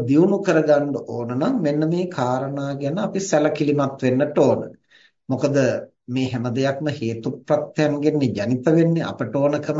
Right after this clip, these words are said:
තිබ්බ පමණට අපට ප්‍රඥාව මතු කරන්න බෑ. මොකද මම කියලා කෙනෙක්වත් සත්වයක්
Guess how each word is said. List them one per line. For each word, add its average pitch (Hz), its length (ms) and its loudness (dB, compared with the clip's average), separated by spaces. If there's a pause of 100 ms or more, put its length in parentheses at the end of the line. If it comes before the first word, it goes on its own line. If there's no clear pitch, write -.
තිබ්බ 143 220 -2 (120)
පමණට 143 440 0
අපට 170 280 0
ප්‍රඥාව 151 500 2 (200)
මතු 139 260 -6
කරන්න 156 400 0
බෑ. 113 240 0
මොකද 123 260 -2 (460)
මම 123 320 -2
කියලා 123 320 0
කෙනෙක්වත් 117 600 -4
සත්වයක් 131 520 0